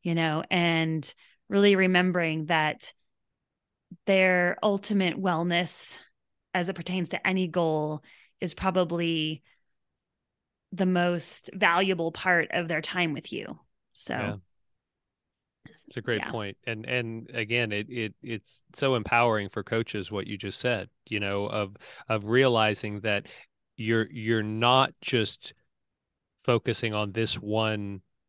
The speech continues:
Speaker 2: specific goal-directed path, but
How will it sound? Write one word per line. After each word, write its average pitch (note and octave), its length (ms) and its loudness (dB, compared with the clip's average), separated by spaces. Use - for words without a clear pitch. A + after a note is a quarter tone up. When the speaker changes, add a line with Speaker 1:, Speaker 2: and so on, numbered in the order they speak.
Speaker 2:
specific - 680 -2
goal-directed G#2 760 -2
path, G2+ 420 -2
but G#2+ 220 0